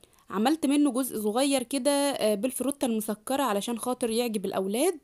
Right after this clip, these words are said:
إن شاء الله الوصفة تكون سهلة معاكم، وتكون المقادير كلها بسيطة وموجودة في مطابخكم. يلا نبدأ كده ونقول بسم الله، ونشوف المقادير بتاعتنا عبارة عن ايه.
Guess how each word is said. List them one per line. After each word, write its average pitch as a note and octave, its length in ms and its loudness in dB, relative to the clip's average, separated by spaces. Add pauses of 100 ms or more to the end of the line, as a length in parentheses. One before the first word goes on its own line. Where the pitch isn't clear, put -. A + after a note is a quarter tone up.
(460)
إن G#3 80 -2
شاء A3 180 2
الله A3+ 140 2
الوصفة A#3 320 0
تكون A#3+ 200 -4
سهلة B3 300 -2
معاكم، B3+ 380 -2
وتكون B3+ 680 2
المقادير A3 440 0
كلها A#3 380 -2
بسيطة C4 440 -2
وموجودة A3 680 0
في A3+ 140 -4
مطابخكم. G#3+ 540 -4 (520)
يلا A#3 200 4
نبدأ A3+ 300 2
كده C4 360 2
ونقول B3+ 600 0
بسم A3+ 280 -4
الله، A3+ 260 0
ونشوف B3+ 260 -2
المقادير A3 380 -2
بتاعتنا G#3+ 380 -2
عبارة G#3 220 -2
عن G#3 140 -4
ايه. E3+ 180 -10